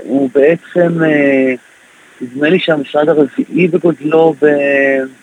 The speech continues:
מבחינת התקציב, מבחינת מספרי העובדים. אה,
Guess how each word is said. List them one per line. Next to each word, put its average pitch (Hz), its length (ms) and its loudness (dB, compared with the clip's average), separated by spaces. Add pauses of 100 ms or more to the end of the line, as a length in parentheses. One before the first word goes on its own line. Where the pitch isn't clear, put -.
(420)
מבחינת 139 480 -2
התקציב, 175 580 -2
מבחינת 143 440 -2
מספרי 143 400 -2
העובדים. 139 640 0 (840)
אה, 131 40 0